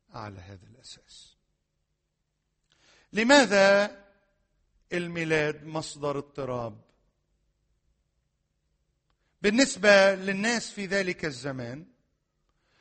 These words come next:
مصدر اضطراب كان أولا بسبب مسألة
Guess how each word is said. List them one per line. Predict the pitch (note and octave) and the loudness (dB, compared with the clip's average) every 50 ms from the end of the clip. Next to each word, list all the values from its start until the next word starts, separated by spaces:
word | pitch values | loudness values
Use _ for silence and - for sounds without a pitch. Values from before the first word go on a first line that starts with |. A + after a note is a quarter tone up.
| _ _ _ _ | _ _ _ _
مصدر | G3 A#3+ C4+ - - - G#3 C4 B3+ B3 | 0 0 0 0 0 0 2 4 4 4
اضطراب | B3 B3 - - A#3 A3+ A3 A3+ A#3 B3 B3+ C4+ C4 G#3 F#3 - - _ _ _ _ _ | 2 0 -4 -4 -2 0 2 2 4 4 2 2 0 -2 -6 -16 -20 _ _ _ _ _
كان | - A3 A3 A3 | -4 -4 -4 -4
أولا | A#3+ - - D4+ C#4+ A#3+ G#3 G3 F#3+ G3 G3+ G#3 G#3+ G#3+ | 0 2 4 4 4 4 4 4 4 6 4 4 2 0
بسبب | G#3 F3 G#3 F#3 - - C4 B3+ A#3 B3 B3 A3+ F#3 F3 - - _ _ _ _ _ _ _ _ _ _ _ _ _ _ _ _ _ - | -4 -6 -8 -6 -2 0 0 4 4 4 4 2 0 -6 -18 -20 _ _ _ _ _ _ _ _ _ _ _ _ _ _ _ _ _ -2
مسألة | G3+ A3+ C4+ B3+ - - C#4 B3+ B3+ A#3+ A#3+ A#3 A#3 | 2 4 4 4 2 2 2 4 6 6 6 4 4